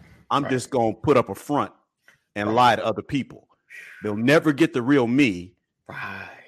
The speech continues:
Speaker 2: Right.
Speaker 1: And so I never
Speaker 2: Whew.
Speaker 1: get the fullness of life. That
Speaker 2: Whew.
Speaker 1: is some truth
Speaker 2: Yes.
Speaker 1: for yourself.
Speaker 2: <laughs>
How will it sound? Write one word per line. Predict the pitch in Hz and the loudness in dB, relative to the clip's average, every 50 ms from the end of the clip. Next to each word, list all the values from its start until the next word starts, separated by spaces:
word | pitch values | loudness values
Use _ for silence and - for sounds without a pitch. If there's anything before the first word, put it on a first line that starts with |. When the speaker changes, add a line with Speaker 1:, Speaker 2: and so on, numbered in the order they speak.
| _ _ _ _ _ _ _ _ _ _ _ _ _ _ _ | _ _ _ _ _ _ _ _ _ _ _ _ _ _ _
Speaker 2:
Right. | 101 95 95 - - - _ _ _ _ _ _ _ _ _ _ _ _ _ _ _ _ _ _ _ _ _ _ | -18 -18 -18 -18 -18 -20 _ _ _ _ _ _ _ _ _ _ _ _ _ _ _ _ _ _ _ _ _ _
Speaker 1:
And | 120 117 - | -8 -6 -2
so | 127 123 | 2 2
I | 123 131 | 2 4
never | 135 139 113 | 4 4 2
Speaker 2:
Whew. | 123 113 | 2 0
Speaker 1:
get | 135 127 - | 0 -4 -4
the | 117 | -10
fullness | - - 123 120 117 107 - | -10 -6 -4 -4 -4 -4 -8
of | 107 104 | -8 -6
life. | 117 127 131 85 107 - _ _ _ _ _ _ _ _ _ _ _ _ | -4 -4 -4 -4 -8 -14 _ _ _ _ _ _ _ _ _ _ _ _
That | 82 113 120 139 175 180 120 - - - _ _ _ _ _ _ _ _ _ _ _ _ _ _ _ _ _ _ | 0 2 4 6 6 4 4 2 -2 -10 _ _ _ _ _ _ _ _ _ _ _ _ _ _ _ _ _ _
Speaker 2:
Whew. | 294 320 349 370 381 370 - | -8 -4 -4 -2 0 0 0
Speaker 1:
is | 110 - - | 0 -2 -4
some | - 87 - | -6 -8 -8
truth | - - - 190 190 131 110 - - _ _ _ _ _ _ _ | -6 0 2 4 4 4 2 -2 -8 _ _ _ _ _ _ _
Speaker 2:
Yes. | - 85 95 95 - - - - | -14 -10 -10 -8 -10 -10 -12 -6
Speaker 1:
for | 120 110 | -6 -2
yourself. | 101 101 92 - - 110 90 - - - | -2 -2 -4 -2 -2 -4 -4 -4 -6 -14
Speaker 2:
<laughs> | - | -20